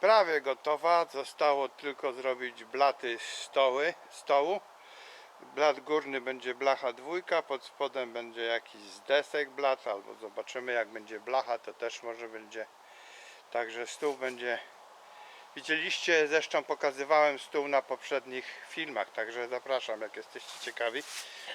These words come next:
Na próbę zgiąłem tutaj taką rurkę calową. Zobaczcie, prawie, pra-,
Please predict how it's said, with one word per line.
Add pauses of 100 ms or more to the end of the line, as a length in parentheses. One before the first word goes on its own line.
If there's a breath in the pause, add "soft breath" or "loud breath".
(220 loud breath)
Na
próbę
zgiąłem
tutaj
taką
rurkę (760 loud breath)
calową. (1300 loud breath)
Zobaczcie,
prawie,
pra-,